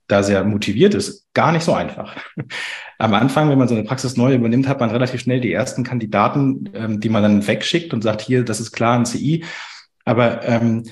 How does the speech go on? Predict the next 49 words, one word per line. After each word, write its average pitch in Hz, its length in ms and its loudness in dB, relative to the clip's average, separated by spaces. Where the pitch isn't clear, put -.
wenn 113 120 -2
diese 110 140 0
erste 110 320 0
Welle 120 200 2
weg - 200 -2
ist, 117 140 -4
ich 92 80 -8
kann 123 140 -2
mich 127 120 0
im 107 100 -2
letzten 139 280 -2
Jahr 113 100 -2
zum 113 120 -4
Beispiel, 113 180 -4
habe 117 120 -2
ich, 117 60 -12
glaube 113 160 -6
ich, - 60 -10
keinen 143 260 0
Patienten 135 420 -2
für 113 140 -4
ein 107 180 0
C 104 120 -6
I - 120 -2
motivieren 95 520 -2
können, 90 200 -4
was 92 100 -2
ich 104 100 -6
total 113 340 0
frustrierend 120 560 -2
finde. 92 400 -6
Ähm, 107 260 2
der 107 80 2
Schritt 156 240 0
ist - 180 -2
doch 139 260 0
deutlich 127 340 2
größer 139 240 4
und 104 60 4
es 101 80 2
ist - 140 -6
nicht - 140 -8
nur 135 180 2
fehlende 131 360 2
Kenntnis, 135 420 -2
sondern 104 200 0
es 107 120 -6
ist 113 140 -10
auch 107 280 -2